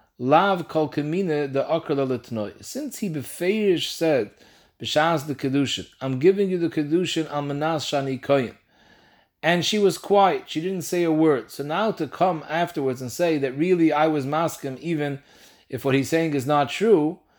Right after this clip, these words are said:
we don't believe her. That's Pashas the Mashmoy's way Rashi learns the Gemara, that she should have been moiche. If he said something beferish and she doesn't care, she should have been moiche, and she should have said,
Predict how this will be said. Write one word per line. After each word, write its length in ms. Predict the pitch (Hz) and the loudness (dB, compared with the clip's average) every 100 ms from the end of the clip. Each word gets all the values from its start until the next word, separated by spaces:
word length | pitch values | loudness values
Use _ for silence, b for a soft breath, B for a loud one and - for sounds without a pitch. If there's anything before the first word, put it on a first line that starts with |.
| _ _ - | _ _ 0
we 100 | 151 | 4
don't 160 | 147 | 4
believe 320 | 135 131 113 92 | 4 2 0 -4
her. 140 | 85 107 | -14 -8
That's 200 | 143 - | -8 -2
Pashas 400 | 151 151 - 123 | 0 0 -2 -6
the 60 | |
Mashmoy's 380 | 123 123 135 120 | -8 -4 -2 -2
way 120 | 120 | 0
Rashi 340 | 117 127 113 117 | 2 0 0 -4
learns 220 | 113 98 | -4 -6
the 80 | 101 | -6
Gemara, 420 | 98 92 127 233 b b b b b - | -4 -4 -4 -6 b b b b b 0
that 380 | 139 151 151 | 4 4 2
she 140 | - 208 | -6 -2
should 160 | 240 | -2
have 80 | 240 | 0
been 120 | 240 | 0
moiche. 340 | 262 269 202 - | 2 2 0 -4
If 160 | 143 - | -6 0
he 120 | 262 | -2
said 340 | - 208 214 | 0 0 0
something 400 | - 190 180 170 | 0 -2 -2 -4
beferish 680 | 143 127 175 170 110 95 - _ _ | -4 -2 2 4 2 -6 -16 _ _
and 180 | - 156 | -4 -2
she 200 | - 214 | 0 2
doesn't 360 | 208 180 170 - | 4 4 0 -6
care, 300 | 233 240 156 | -2 0 0
she 120 | 160 | -2
should 140 | 214 | -2
have 80 | 220 | -2
been 120 | 233 | -4
moiche, 240 | 254 269 - | 0 -2 -2
and 120 | 147 | -6
she 120 | 156 | -6
should 160 | 151 196 | -2 -2
have 100 | 170 | 0
said, 380 | 233 202 180 | 4 4 4